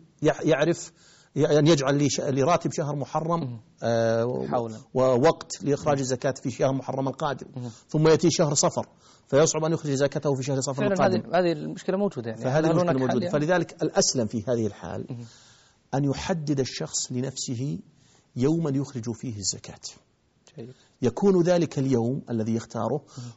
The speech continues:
Speaker 1: هو اليوم الذي ملك فيه النصاب.
Speaker 2: جميل.
Speaker 1: في أول يوم يملك فيه النصاب يحدد أنه هذا اليوم، لنفرض أنه ملك النصاب في، آه، العاشر مثلًا من شهر رجب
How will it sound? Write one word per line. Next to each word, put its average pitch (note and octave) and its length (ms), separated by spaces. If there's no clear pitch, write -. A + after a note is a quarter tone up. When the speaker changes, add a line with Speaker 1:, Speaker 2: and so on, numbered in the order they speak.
Speaker 1:
هو F#3+ 100
اليوم G#3+ 300
الذي G3 300
ملك F#3+ 320
فيه B2+ 200
النصاب. G2+ 360
Speaker 2:
جميل. B2 300
Speaker 1:
في - 220
أول E3+ 260
يوم E3+ 240
يملك D3 220
فيه C#3 140
النصاب C#3+ 380
يحدد C3+ 460
أنه G#2 220
هذا D#3 100
اليوم، D#3+ 380
لنفرض D3 460
أنه C3 240
ملك C#3 280
النصاب B2+ 540
في، D#3 500
آه، G#2+ 520
العاشر B2+ 480
مثلًا B2 240
من A#2 120
شهر B2+ 360
رجب G#2+ 240